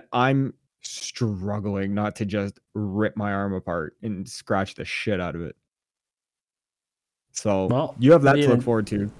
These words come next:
Speaker 2: an egregious waste of money if you did.
Speaker 1: I, right. And that's the other thing too. Like, an-, another little tangent.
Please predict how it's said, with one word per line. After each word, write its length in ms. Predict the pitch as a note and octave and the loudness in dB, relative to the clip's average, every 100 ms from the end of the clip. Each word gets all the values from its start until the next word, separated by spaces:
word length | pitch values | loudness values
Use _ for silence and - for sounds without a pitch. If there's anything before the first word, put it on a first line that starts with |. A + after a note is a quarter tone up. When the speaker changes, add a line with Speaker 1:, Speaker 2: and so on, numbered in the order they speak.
| - - - | -20 -10 -2
Speaker 2:
an 120 | C3+ | 0
egregious 460 | A#2+ C3+ C#3 C3+ C3+ | 2 2 2 2 2
waste 240 | B2+ B2+ | 0 2
of 60 | A2+ | 0
money 260 | A2 G2 | 2 0
if 120 | F2+ | 0
you 80 | G2+ | 0
did. 200 | F#2 F2 - - - - - - - - - - - - - - | -2 -2 -8 -20 -20 -20 -20 -20 -20 -20 -20 -20 -20 -20 -12 -2
Speaker 1:
I, 220 | C3 C#3+ | 0 0
right. 420 | B2 A#2 G#2+ B2+ - | 0 2 4 2 2
And 120 | D#3 | 2
that's 160 | E3 F3+ | 2 4
the 60 | |
other 140 | F3 D3+ | 4 6
thing 180 | C3+ A#2 | 2 0
too. 340 | G#2 E2 G1+ _ - G2 | -2 -4 -6 _ -18 -6
Like, 260 | C3+ - - | -4 -4 -2
an-, 300 | C#3 C#3 - - | 0 0 -2 0
another 380 | C3+ D#3 E3+ D3 | 4 6 6 4
little 260 | B2+ C3 B2+ | 4 6 4
tangent. 480 | G#2+ A2 A#2+ E3 | 2 2 4 2